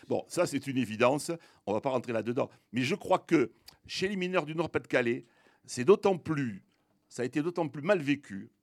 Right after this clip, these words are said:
qu'à la Libération, ils ont eu une espérance fabuleuse.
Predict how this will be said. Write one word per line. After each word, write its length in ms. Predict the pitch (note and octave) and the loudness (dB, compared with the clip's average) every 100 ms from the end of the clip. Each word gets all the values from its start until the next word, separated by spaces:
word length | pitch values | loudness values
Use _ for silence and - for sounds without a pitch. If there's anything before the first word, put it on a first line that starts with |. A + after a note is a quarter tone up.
| _ - _ _ - | _ -20 _ _ 4
qu'à 420 | F3+ D#3 A2+ A2+ | 8 8 6 2
la 120 | D#3+ | 2
Libération, 680 | G#3+ F3+ D#3 C3 A#2 G2+ G#2+ _ _ _ _ - - _ _ - | 2 0 0 -2 -4 -6 -6 _ _ _ _ -20 -20 _ _ -4
ils 220 | D3 E3 | 2 4
ont 140 | E3+ F#3 | 4 2
eu 100 | F#3+ | 0
une 80 | |
espérance 460 | D#3+ - D#3 F3+ B2 | -2 0 0 0 -4
fabuleuse. 640 | A#2 C3 G#2+ F#2 D#2 D2 | -6 -4 -2 -4 -4 -12